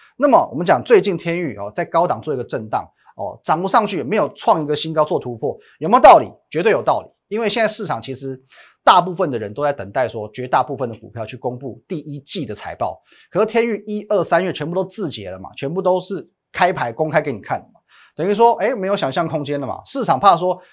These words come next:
啊，接下来会不会你没有惊喜了？哦，没有惊喜，有没有可能？哦，市场的猜测是这个样子。可是你认为，哦，你去思考一件事情，你觉得接下来天宇的四月营收会不会有惊喜？四月营收会不会有惊喜？我给你一个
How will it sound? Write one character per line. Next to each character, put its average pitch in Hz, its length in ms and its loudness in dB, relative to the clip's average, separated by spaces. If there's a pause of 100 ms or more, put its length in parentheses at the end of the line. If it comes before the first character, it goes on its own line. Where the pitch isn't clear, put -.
(160)
啊， 208 100 2
接 233 200 0
下 220 140 6
来 160 100 8
会 190 80 4
不 170 80 2
会 160 200 4
你 135 180 -8
没 156 80 -2
有 151 100 0
惊 160 180 -6
喜 - 260 -10
了？ - 80 -20 (480)
哦， 123 160 -2
没 143 120 -2
有 151 80 0
惊 151 160 -4
喜， 120 140 -6
有 123 80 -6
没 151 60 -2
有 151 40 2
可 127 200 -6
能？ 85 200 -14 (200)
哦， 110 120 -8
市 208 140 -4
场 117 120 -4
的 110 80 -10
猜 156 240 -2
测 156 140 -2
是 120 80 -8
这 120 80 -10
个 110 80 -10
样 92 180 -6
子。 - 80 -20 (340)
可 156 120 0
是 175 400 -2
你 127 120 -6
认 151 240 2
为， 87 280 -12
哦， 101 120 -12
你 113 60 -10
去 156 100 -4
思 160 160 -6
考 110 120 -4
一 107 40 -12
件 117 140 -8
事 104 120 -14
情， - 160 -20 (360)
你 147 140 -4
觉 156 120 -2
得 165 100 0
接 185 200 0
下 175 120 0
来 110 180 2 (220)
天 185 180 0
宇 180 80 -4
的 131 100 -2
四 180 300 -6
月 165 180 2
营 110 120 -8
收 123 100 -8
会 117 60 -10
不 127 60 -10
会 117 60 -8
有 98 100 -12
惊 101 180 -16
喜？ - 180 -18 (960)
四 185 320 -6
月 160 140 2
营 110 80 -6
收 120 100 -8
会 127 40 -6
不 131 40 -6
会 117 60 -4
有 87 80 -8
惊 101 180 -16
喜？ 98 100 -20
我 107 60 -16
给 196 140 2
你 185 120 2
一 156 40 -2
个 139 260 -2